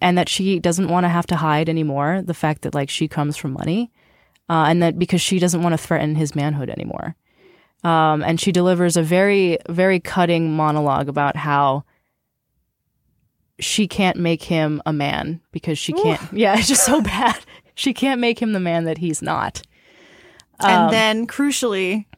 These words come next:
Speaker 2: she retrieves the earrings
Speaker 1: Ugh.
Speaker 2: that have been sitting all one point two million a steal on top of her bureau. And it's such a powerful moment.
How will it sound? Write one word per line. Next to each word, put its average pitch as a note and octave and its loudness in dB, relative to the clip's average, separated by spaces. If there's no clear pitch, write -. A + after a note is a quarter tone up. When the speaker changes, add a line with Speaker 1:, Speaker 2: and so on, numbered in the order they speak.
Speaker 2:
she - -8
retrieves G3 -2
the - -4
earrings F3+ -2
Speaker 1:
Ugh. B3 2
Speaker 2:
that G#3 2
have G3 -2
been F#3 -2
sitting F#3+ 0
all F#3+ 4
one G3+ 2
point - -4
two G3+ 0
million G3 0
a F3+ -4
steal F#3 -2
on G3 2
top F#3 0
of E3+ -4
her E3 -2
bureau. D#3+ -2
And F3 -2
it's F3+ -2
such A3 2
a A3+ 0
powerful F3 0
moment. D3+ -6